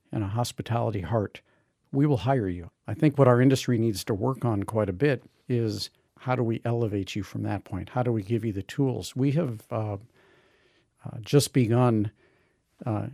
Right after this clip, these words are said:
to institutionalize something that only one of our restaurants had been doing, uh,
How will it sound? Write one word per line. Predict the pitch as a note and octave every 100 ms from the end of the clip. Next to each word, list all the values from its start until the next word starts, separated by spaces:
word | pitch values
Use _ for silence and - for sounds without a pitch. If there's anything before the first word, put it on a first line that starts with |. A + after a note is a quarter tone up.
| D#3+
to | - C#3
institutionalize | D3+ A#2 C3+ - D#3 - A#2+ G#2+
something | - A#2 A#2+ G#2
that | G#2 - _
only | B2 C3 A#2+
one | G#2+ C3+
of | C3
our | A2
restaurants | G2 G2 - G#2 F#2 -
had | - C3 A#2
been | A2+ F#2+
doing, | G#2+ G2 G2+ G2 - _
uh, | A#2+ G2+